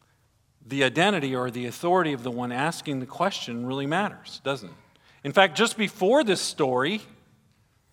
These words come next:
there's a story of this, this official who comes to Jesus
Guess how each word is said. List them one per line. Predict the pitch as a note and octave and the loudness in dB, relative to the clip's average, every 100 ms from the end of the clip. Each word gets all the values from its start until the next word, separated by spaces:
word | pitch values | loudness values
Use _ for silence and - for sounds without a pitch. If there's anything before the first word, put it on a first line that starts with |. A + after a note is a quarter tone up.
| _ _ _ _ _ _ _ - | _ _ _ _ _ _ _ 0
there's | E3 D#3+ | 2 2
a | |
story | D#3+ - F#3 F#3+ F3 | -2 2 4 6 4
of | D#3+ | 4
this, | E3+ D#3 - - - _ _ _ _ _ - | 2 0 -6 -16 -20 _ _ _ _ _ -2
this | E3 | 2
official | F3 - B3 B3+ F#3+ E3 | 2 4 2 4 2 4
who | F3 | 2
comes | - G#3 B3 C4 | 2 4 4 4
to | - G#3+ | -2 -4
Jesus | E3+ A3 G3+ C#3 C3 | -2 -2 0 -2 -4